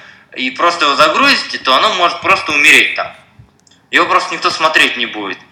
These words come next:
Вот с этой проблемой сталкивается большинство людей, кто вот новички, которые занимаются YouTube,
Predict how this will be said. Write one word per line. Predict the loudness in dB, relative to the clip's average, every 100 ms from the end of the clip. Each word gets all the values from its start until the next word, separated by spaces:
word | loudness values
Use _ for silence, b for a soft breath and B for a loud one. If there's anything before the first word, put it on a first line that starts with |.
| b b b _
Вот | -2 -2 0
с | -2
этой | 0 2
проблемой | 2 4 4 2
сталкивается | 0 2 2 0 -6 -8
большинство | -8 -6 -6 -6 -4 -2
людей, | -2 0 -2 -2
кто | -4 -6 -6
вот | -16 -14
новички, | -8 -2 2 4 4 2 0
которые | 0 -2 -2 -2
занимаются | -2 0 2 2 0 2
YouTube, | 2 2 -2